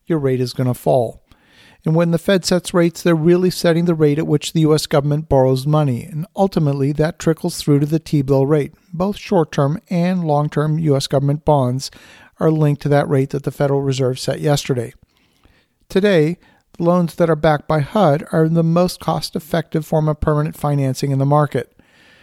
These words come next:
For stabilized assets with at least three years of income history, I'm hearing that these loans are pricing at about three point one percent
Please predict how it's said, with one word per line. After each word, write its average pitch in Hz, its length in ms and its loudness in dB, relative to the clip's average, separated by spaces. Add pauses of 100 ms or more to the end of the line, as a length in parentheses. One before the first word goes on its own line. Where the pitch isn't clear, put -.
(180)
For 156 100 -2
stabilized 170 640 2
assets 165 440 0
with 147 140 0
at 147 100 0
least 151 240 -2
three 147 160 0
years 139 160 4
of 139 140 0
income 139 260 -2
history, 160 460 0 (240)
I'm 196 140 -2
hearing 180 300 0
that 175 160 -4
these 185 220 -2
loans 156 300 2
are 180 60 -2
pricing 170 480 -2
at 165 60 0
about 165 260 0
three 165 240 0
point 175 260 -2
one 156 180 0
percent 147 540 -2